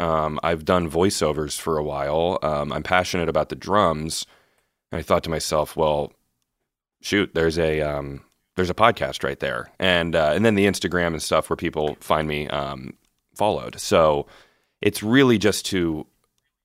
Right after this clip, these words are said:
and then it's, it's basically evolved more into putting together all of these different stories into one place where everyone can learn together. Like,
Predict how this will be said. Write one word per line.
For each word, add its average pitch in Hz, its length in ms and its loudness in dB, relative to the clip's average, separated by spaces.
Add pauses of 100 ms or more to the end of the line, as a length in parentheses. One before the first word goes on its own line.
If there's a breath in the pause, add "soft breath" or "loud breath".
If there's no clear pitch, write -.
(140)
and 123 140 4
then 135 140 8
it's, 120 400 4
it's 117 180 2
basically 151 440 6
evolved 90 340 4
more 120 300 6
into 85 280 -2
putting 110 520 -2
together 87 540 0
all 85 280 4
of 76 120 -4
these 80 220 -6
different - 560 -4
stories 80 720 -2
into 90 220 -2
one 80 360 -4
place 76 500 -6
where 71 400 -4 (840 soft breath)
everyone 113 480 4
can 87 200 -2
learn 80 520 0 (200)
together. 76 480 0
Like, 73 320 -8